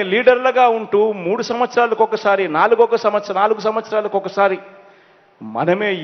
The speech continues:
ఇల్లాలను మారుస్తా ఉంటే, ఆడవాళ్ళ మీద మనమే ఇటువంటి గౌరవం, ఇటువంటి చులకన భావం చూపిస్తా ఉంటే ఎలాంటి పాలకులం మనము, ఎలాంటి నాయకులం మనము అన్నది ఆలోచన చేయమని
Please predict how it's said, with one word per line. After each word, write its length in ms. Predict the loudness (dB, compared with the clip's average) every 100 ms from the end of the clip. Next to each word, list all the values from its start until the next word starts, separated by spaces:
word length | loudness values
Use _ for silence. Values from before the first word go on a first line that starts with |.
| -6
ఇల్లాలను 540 | 0 0 2 -2 -2 -2
మారుస్తా 440 | -2 -2 -8 -6 -4 -6
ఉంటే, 240 | -10 -10 -10 -14 _ _ _ _ _ _ _ _ _
ఆడవాళ్ళ 540 | -8 -4 -2 0 0 -2
మీద 140 | -6 -6 -4
మనమే 320 | -4 -4 -2 -4 -6
ఇటువంటి 360 | -8 -8 -6 -2
గౌరవం, 420 | 0 0 -2 -4 -8
ఇటువంటి 400 | -10 -10 -10 -10 -16 -20 _ _ -12
చులకన 400 | -6 -6 -4 -4 0
భావం 240 | 0 0 -8
చూపిస్తా 380 | -12 -12 -12 -8 -8 -8
ఉంటే 220 | -8 -8 -8 -14 -20 _ _ _ _ _ _ _ _ -16 -8 -6
ఎలాంటి 340 | -4 -6 -4 -2
పాలకులం 480 | 0 2 0 0 0 0
మనము, 240 | -2 0 -2 0
ఎలాంటి 300 | 2 2 0 2
నాయకులం 480 | 4 6 6 4 4 4
మనము 260 | 2 6 6
అన్నది 280 | 6 4 4 2 -4 -12 -12 -12 -4 2
ఆలోచన 320 | 6 8 6 6
చేయమని 280 | 6 6 6